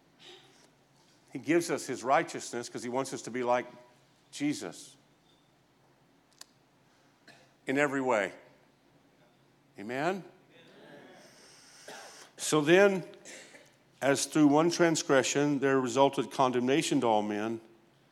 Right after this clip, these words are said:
even so, through one act of righteousness, there resulted justification of life to all men. For as through the one man's disobedience the many were made sinners, even so, through the obedience of the one,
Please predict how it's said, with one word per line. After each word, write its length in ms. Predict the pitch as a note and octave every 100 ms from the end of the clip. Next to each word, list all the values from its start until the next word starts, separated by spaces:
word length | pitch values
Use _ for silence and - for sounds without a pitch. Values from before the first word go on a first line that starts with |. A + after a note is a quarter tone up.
| _ _ _ _ _ _ _
even 340 | - C3 C3+ B2+
so, 420 | - C#3+ C3+ A#2+
through 220 | A#2+ B2+
one 180 | B2 B2
act 240 | A#2+ A#2
of 120 | A2 G2+
righteousness, 840 | B2 D#3 C#3 A2+ - A2 G#2+ -
there 160 | A2
resulted 480 | A2 G#2 A#2 A2+ A#2
justification 840 | F2 G#2+ - E2+ F2+ - A2+ A2+
of 120 | G#2 F2+
life 300 | G2+ A#2+ -
to 60 | -
all 180 | F2
men. 340 | D#2+ F2+ - - _ _ _ _ _ _ _ _ _ _ _ _ _ _ _
For 220 | - B2+
as 180 | A#2 -
through 200 | D3+ D3+
the 80 | C3
one 260 | C3 D3+
man's 320 | D3+ D3+ C#3+
disobedience 720 | A2 C#3+ C3+ A#2+ E3 C#3+ B2 -
the 80 | A2+
many 240 | B2+ C3
were 120 | B2
made 280 | A#2+ A#2+ A2+
sinners, 580 | - C#3+ D#3 B2 A#2 - - _ _ _ _ _ _ _ _ _ _ _ _ _ _
even 280 | - - D3+
so, 640 | D#3 - A#2 G#2 A#2+ C3+ - - - - - -
through 180 | C3 B2+
the 140 | A#2+
obedience 580 | A#2 G#2+ A#2 C3 D3+ C#3+
of 160 | A#2+ G#2+
the 100 | A2
one, 600 | G#2 G#2+ G#2 A2 A#2